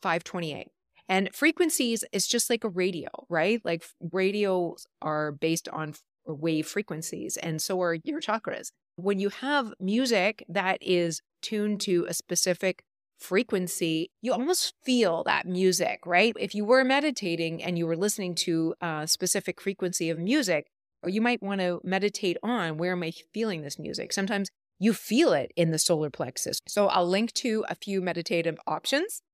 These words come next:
that are at that frequency of five twenty-eight and maybe a few others, and you can just test them out and see what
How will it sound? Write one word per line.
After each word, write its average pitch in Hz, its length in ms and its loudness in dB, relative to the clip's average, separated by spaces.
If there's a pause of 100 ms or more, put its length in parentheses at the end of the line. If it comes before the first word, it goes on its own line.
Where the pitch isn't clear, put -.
(200)
that 165 460 0
are 170 300 2
at 170 420 2
that 165 320 0
frequency 196 480 0
of 175 80 2
five 175 220 0
twenty-eight 190 500 0
and 165 120 -4
maybe 170 200 -2
a 170 60 2
few 170 200 -2
others, 196 320 -2 (260)
and 220 180 2
you 294 80 2
can 370 120 -4
just 330 160 2
test 311 220 -2
them 302 100 -2
out 269 220 -2
and 185 140 -2
see 240 320 0
what 240 240 2